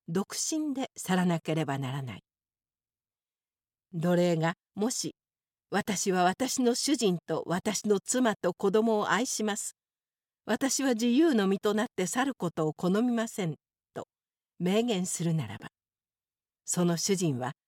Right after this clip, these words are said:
彼を神のもとに連れて行き、戸、あるいは柱のところに連れて行っ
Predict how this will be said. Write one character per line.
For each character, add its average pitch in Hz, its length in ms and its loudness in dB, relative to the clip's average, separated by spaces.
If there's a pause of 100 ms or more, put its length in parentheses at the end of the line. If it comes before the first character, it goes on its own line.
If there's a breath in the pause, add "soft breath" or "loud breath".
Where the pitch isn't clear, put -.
(380)
彼 208 220 2
を 170 220 0
神 240 260 2
の 196 120 4
も 185 140 0
と 202 160 0
に 170 140 2 (100)
連 180 60 2
れ 180 100 0
て 185 140 -2
行 175 200 0
き、 - 180 -6 (680)
戸、 190 200 -4 (360)
あ - 120 2
る 220 120 2
い 180 100 2
は 156 100 2
柱 247 440 -2
の 262 140 0
と 269 120 -4
こ 233 120 -2
ろ 247 100 0
に 165 120 2 (120)
連 175 60 0
れ 170 100 0
て - 120 -4
行 151 120 -2
っ - 40 -20